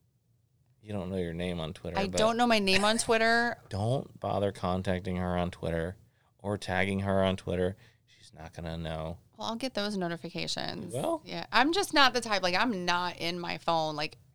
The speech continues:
Speaker 2: in my social media, like, twelve
Speaker 1: Yeah.
Speaker 2: hours a day. I'll check notifications. Like, I'll hop on there and check notifications, but I'm not, like, scrolling and going
Speaker 1: Yeah.
Speaker 2: to, like,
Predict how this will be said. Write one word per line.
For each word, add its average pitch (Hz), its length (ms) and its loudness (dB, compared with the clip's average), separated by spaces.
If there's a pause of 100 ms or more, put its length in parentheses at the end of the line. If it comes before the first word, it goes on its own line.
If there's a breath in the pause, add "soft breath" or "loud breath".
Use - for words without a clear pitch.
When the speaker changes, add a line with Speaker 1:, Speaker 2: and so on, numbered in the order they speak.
Speaker 2:
in 190 180 2
my 185 100 0
social 180 340 -6
media, 170 580 -4
like, 156 280 -4 (460)
twelve 170 300 2
Speaker 1:
Yeah. 170 100 4
Speaker 2:
hours 165 240 -4
a 165 60 -4
day. 160 400 -4 (260 loud breath)
I'll 220 120 8
check 269 200 2
notifications. 226 1000 0 (100)
Like, 180 120 -4
I'll 180 140 2
hop 185 240 -2
on 190 120 0
there 185 80 -4
and 180 80 -4
check 190 180 -4
notifications, 196 680 -6
but 185 120 -2
I'm 190 80 -2
not, 208 100 -4
like, 170 160 -6
scrolling 175 640 -2
and 165 100 -8
going 170 260 -2
Speaker 1:
Yeah. 160 80 2
Speaker 2:
to, 156 260 -4
like, 151 220 -8